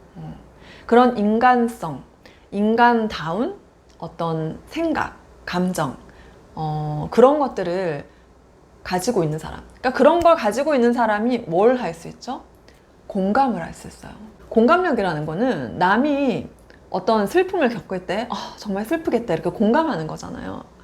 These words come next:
힘들겠다, 이런 것들. 어, 학폭. 어, 얼마 전에 이제 엄청난, 어, 연진아. <laughs> 이 드라마 대단해-, 대단했었죠.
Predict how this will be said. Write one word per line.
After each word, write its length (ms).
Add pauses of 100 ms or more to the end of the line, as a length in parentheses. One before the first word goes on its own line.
힘들겠다, 560
이런 220
것들. 400
어, 60
학폭. 600 (160)
어, 120
얼마 300
전에 260
이제 340
엄청난, 760
어, 300
연진아. 540
<laughs> 1700
이 60
드라마 280
대단해-, 480
대단했었죠. 1040